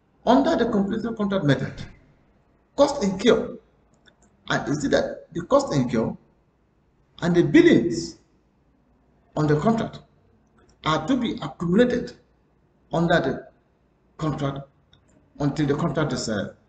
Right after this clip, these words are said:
completed. Meaning, all expenses that you are going to incur in the course of, uh, uh, the, uh, uh, carrying out the work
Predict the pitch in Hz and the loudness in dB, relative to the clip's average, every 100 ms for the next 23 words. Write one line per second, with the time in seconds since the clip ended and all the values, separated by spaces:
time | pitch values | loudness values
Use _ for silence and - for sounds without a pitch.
0 | _ _ _ - 110 123 - - - _ | _ _ _ -6 -4 -4 -8 -14 -20 _
1 | _ _ _ _ - 139 151 247 214 - | _ _ _ _ -12 -2 6 8 6 2
2 | - - _ _ _ _ _ _ _ _ | -6 -14 _ _ _ _ _ _ _ _
3 | 220 254 359 349 254 226 202 196 - - | 2 4 4 2 0 0 -2 -4 -10 -18
4 | - _ _ _ _ _ _ _ _ _ | -18 _ _ _ _ _ _ _ _ _
5 | _ _ _ _ _ _ _ _ _ _ | _ _ _ _ _ _ _ _ _ _
6 | - 156 147 - - _ _ _ _ _ | -4 -2 -2 -10 -16 _ _ _ _ _
7 | - 151 156 240 226 156 139 127 - - | -2 0 2 0 0 -2 -2 -4 -4 -4
8 | 160 - _ _ _ - 143 143 233 240 | -4 -8 _ _ _ -4 -2 0 0 -2
9 | 156 - 104 90 - _ _ _ _ _ | -4 -2 -2 -2 -8 _ _ _ _ _
10 | - 120 107 78 - - _ _ _ _ | -4 -2 -2 -4 -6 -12 _ _ _ _
11 | _ - 135 123 - - 123 - - - | _ -4 -2 0 -2 -6 -8 -6 -8 0
12 | 202 196 - 92 - | 2 2 0 -2 -6